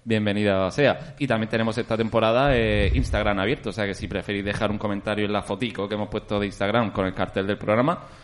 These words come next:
pues también la leeremos en directo y se la trasladaremos a nuestro invitado. Eh, agenda cultural, no sé si lo sabes, Jesús, y me imagino que sí, porque sigues escuchando el programa, eh, me la he cargado, me la he cargado la agenda cultural.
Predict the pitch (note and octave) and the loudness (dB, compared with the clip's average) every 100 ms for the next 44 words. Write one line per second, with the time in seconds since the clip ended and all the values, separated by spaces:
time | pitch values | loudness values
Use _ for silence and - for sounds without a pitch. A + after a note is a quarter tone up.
0 | - - G#2+ G#2+ G#2 G#2+ G2+ G2 F#2+ G#2 | -8 0 2 4 4 4 4 4 4 4
1 | G#2+ G#2 G2 G#2+ B2+ A2+ A2 G#2 G2 F#2+ | 4 2 2 2 2 0 2 4 4 4
2 | G#2+ G2 G2 G2 G#2+ A2+ A2 G2 G2+ G#2 | 2 4 4 6 6 4 4 2 2 0
3 | G2 F#2 F2+ D#2 - - - - - - | 0 2 0 -2 -10 -20 -20 -20 -6 2
4 | C3+ B2+ A#2+ A#2+ A#2+ G#2+ C#3 E3+ E3 D3+ | 6 8 10 10 8 8 6 8 8 8
5 | D#3+ F3 F#3 F#3+ E3+ C3+ C3 D3 C3+ D3 | 8 10 8 6 6 6 6 4 2 2
6 | C3 C#3 D3 C#3+ B2+ B2 C#3+ C#3 G#2 F#2+ | 6 6 6 6 2 2 0 0 -2 -4
7 | D2+ F2 E2 - G2 F#2+ G#2 G2+ - F#2+ | -6 -6 -6 -2 0 0 2 0 -2 -6
8 | G2+ G2 G#2+ G#2 G#2+ G2+ G2 G2+ G2+ A#2+ | -4 -4 -4 -2 0 -2 0 0 2 2
9 | C#3 - - - A#2+ A2+ A2 G#2+ G#2 G#2 | 0 -6 -18 -4 4 6 8 6 6 6
10 | B2 G2+ C#3 - - - - G2+ A2 A2 | 4 6 4 2 -12 -16 -8 -2 -2 0
11 | G#2+ G#2+ G2+ G2+ G#2 G2+ G2+ G2+ G2+ | 2 4 4 2 0 0 0 0 -2